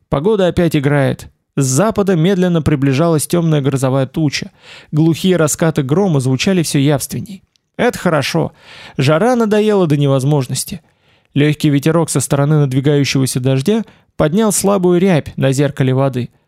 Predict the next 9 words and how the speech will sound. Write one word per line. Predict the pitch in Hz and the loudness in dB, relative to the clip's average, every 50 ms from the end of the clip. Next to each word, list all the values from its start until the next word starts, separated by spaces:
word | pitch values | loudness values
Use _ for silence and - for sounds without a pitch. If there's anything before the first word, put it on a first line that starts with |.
| _ _ - | _ _ -2
Зашевелили | 135 143 139 - 156 139 127 123 143 196 202 185 | 0 0 2 2 2 0 2 2 2 0 0 0
кронами | - - 135 151 170 185 190 185 170 | -2 0 0 2 2 2 2 2 0
прибрежные | 139 - 143 127 127 139 135 135 127 139 147 147 | 0 0 -2 -2 0 0 0 0 0 0 0 0
пальмы. | 147 - 139 127 131 127 - - - _ _ _ _ _ _ _ _ _ _ _ _ _ _ | 0 -2 -4 -4 -4 -6 -8 -10 -10 _ _ _ _ _ _ _ _ _ _ _ _ _ _
«Дело | - 131 175 220 247 247 | 0 2 2 2 2 2
к | - | 2
вечеру, | 240 233 202 180 - 214 220 214 | 2 2 2 2 2 0 0 2
между | 220 214 202 185 196 | 2 0 0 0 -2
прочим». | - - 135 - - - 123 123 | -2 -2 -2 -2 -4 -6 -10 -10